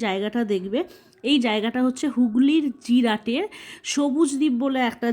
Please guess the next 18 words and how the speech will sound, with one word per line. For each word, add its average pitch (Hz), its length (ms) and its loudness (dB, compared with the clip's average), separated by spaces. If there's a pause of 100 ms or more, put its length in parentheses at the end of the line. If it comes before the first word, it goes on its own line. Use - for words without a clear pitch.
জায়গা। 202 260 0 (100)
তো 294 40 0 (200)
এই 277 60 2 (120)
জায়গাটায় 262 480 -2
ঘুরতে 220 300 -2
ঘুরতেই 269 360 -2
তোমাদের 233 300 0 (120)
আজকে 254 200 -6 (180)
এই 269 60 2 (120)
জায়গার 208 380 0
ব্যাপারে 247 260 -2 (120)
বেশ 220 120 -2 (120)
কিছুটা 254 280 -2 (120)
ইনফরমেশন 240 640 0 (120)
দেব। 196 140 -2 (400)
তো 277 60 -2 (120)
ভিডিওটা 277 340 2 (100)
দেখতে 262 200 -4